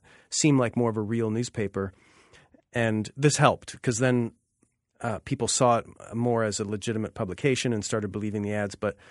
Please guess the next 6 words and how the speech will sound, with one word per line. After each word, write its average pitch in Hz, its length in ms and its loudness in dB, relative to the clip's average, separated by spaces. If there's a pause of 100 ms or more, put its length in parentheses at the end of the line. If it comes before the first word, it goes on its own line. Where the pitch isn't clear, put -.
(280)
it - 80 0
was 120 120 0
funny 131 240 4
because 110 480 -4 (480)
early 123 240 2
on, 120 380 2